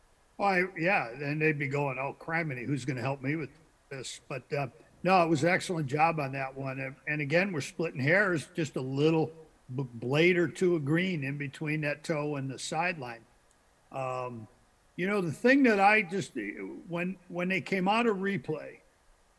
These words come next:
uh, the announcement was, "The play stands as called." And,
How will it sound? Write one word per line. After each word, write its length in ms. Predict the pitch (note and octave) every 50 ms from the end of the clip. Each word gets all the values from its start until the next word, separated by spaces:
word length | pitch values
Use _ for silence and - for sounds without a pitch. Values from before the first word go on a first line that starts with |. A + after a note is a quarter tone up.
| _ _ _ _ _ _ -
uh, 220 | D3 C#3 C#3 C#3 C#3 C#3
the 160 | D3 D3 D3
announcement 720 | C#3+ D3 D3+ D#3 D#3+ F3 F#3 D3+ C#3 - - F3 E3 - D3
was, 560 | D3+ D#3 D#3 D#3 D#3 D#3 C3+ - - - - _ _ _ _ _ _ _ _ -
"The 80 | - -
play 400 | - - - E3 E3 F3 F3 E3
stands 520 | - - - F3 D#3+ D#3+ D#3+ E3 C#3+ B2
as 120 | C#3 B2+ -
called." 460 | - - E3 D3+ D3 C#3 A#2+ A2 G#2+ _ _ _ _ _ _ _ _ _ _ - - - _ _ _ _ _ _ _ _ _ _ _ _ - - E3+
And, 220 | F3 F3+ G3